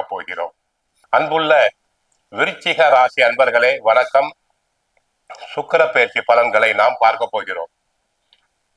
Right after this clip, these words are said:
சுக்கிர பகவான் நவம்பர் இருபத்தி ஏழாம் தேதி துலாம் ராசியில் இருந்து விருச்சிக ராசிக்கு வருகிறார். இதுவரை தங்களுக்கு விரய ராசியில் இருந்த சுப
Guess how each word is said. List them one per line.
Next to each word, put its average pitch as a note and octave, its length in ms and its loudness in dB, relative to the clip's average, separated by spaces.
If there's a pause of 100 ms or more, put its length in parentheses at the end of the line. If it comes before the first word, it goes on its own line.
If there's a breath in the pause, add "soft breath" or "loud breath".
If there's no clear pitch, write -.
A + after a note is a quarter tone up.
(120)
சுக்கிர E3+ 340 -2 (140)
பகவான் C#3 420 4 (720)
நவம்பர் D#3 540 2 (220)
இருபத்தி D#3+ 440 -12 (200)
ஏழாம் C#3+ 380 2
தேதி B2 320 -6 (240)
துலாம் D3 420 2
ராசியில் A#2 460 -4 (140)
இருந்து C3 320 -8 (180)
விருச்சிக B2+ 460 -4
ராசிக்கு A2 380 -2
வருகிறார். G2 440 -4 (1040 soft breath)
இதுவரை E3 400 0 (140)
தங்களுக்கு B2+ 380 -2 (100)
விரய D#3 180 -2 (120)
ராசியில் B2 360 -2
இருந்த G#2 220 -4 (1160)
சுப D#3+ 340 -6